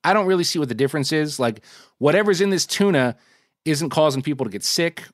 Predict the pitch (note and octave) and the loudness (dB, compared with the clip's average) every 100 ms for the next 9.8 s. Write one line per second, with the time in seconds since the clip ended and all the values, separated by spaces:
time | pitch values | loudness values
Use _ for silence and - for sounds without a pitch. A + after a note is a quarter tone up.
0 | _ A2+ G#2 A#2+ A#2 G2 C3+ C3+ A#2+ A2+ | _ -10 -4 -2 -2 -2 0 0 0 -4
1 | A#2 A2 D#3+ C#3+ C3+ C3+ - A2 G2 F#2 | -4 -4 -2 -2 -2 -4 -8 -14 -10 -4
2 | C#3 C#3 G#2+ F2+ F#2+ - B2+ C3+ C#3 E3 | -4 -2 -6 -8 -12 -8 -4 -2 -2 -2
3 | F3 B2+ E3 F3+ G#3 G#3 F#3+ D#3+ C#3 - | -2 -2 -6 -6 -4 -2 -2 -2 -6 -6
4 | F3+ C#3+ C#3+ - C#3 C3+ A2 B2+ C#3 A#2 | -4 -2 -4 -4 -4 -2 -4 -4 -6 -6
5 | - G#2 F#2+ - - A#2 - A#2+ G#2+ F#2+ | -6 -4 -6 -8 -6 -4 -4 -4 -4 -4
6 | D2+ C#2 _ - - D#3 G#3+ A3 A#3 F#3+ | -8 -18 _ -20 -2 2 4 4 0 2
7 | G3+ G3 F3+ D#3+ D#3 F3+ - E3 - D#3+ | 2 2 2 2 2 2 2 -2 -2 0
8 | D3 G#2 G#2+ B2 D#3+ G#3+ A3+ G3+ F#3 - | 0 -2 -4 -2 0 2 2 2 0 0
9 | E3 F#3 E3+ C#3 G3+ F3+ C#3 | -2 -2 0 2 2 2 0